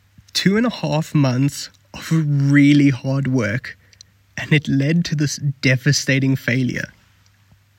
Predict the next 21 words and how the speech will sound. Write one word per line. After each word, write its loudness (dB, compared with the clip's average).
So, -2
the 4
story 0
isn't 4
exactly 0
a 4
happy 2
ending, 4
but -8
there's 4
one 4
thing 4
for -4
sure. -4
This -4
problem 4
made 6
me 6
a 2
better -2
climber. -4